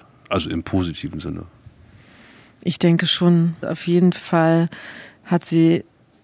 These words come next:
Speaker 2: das auch mal zu mir gesagt, so, dass sie auch gerne eine Familie hätte.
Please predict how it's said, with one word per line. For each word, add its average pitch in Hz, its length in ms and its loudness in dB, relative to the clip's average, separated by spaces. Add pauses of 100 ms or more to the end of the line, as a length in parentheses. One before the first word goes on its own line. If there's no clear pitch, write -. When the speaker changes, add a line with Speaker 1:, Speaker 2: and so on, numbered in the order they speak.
(200)
Speaker 2:
das 180 220 0
auch 180 100 6
mal 180 160 8
zu - 140 2
mir 175 120 6
gesagt, 160 560 2
so, 165 240 0
dass 165 180 0
sie 151 120 -2
auch 165 160 -2
gerne 170 220 4
eine 165 120 4
Familie 165 460 2
hätte. 160 580 0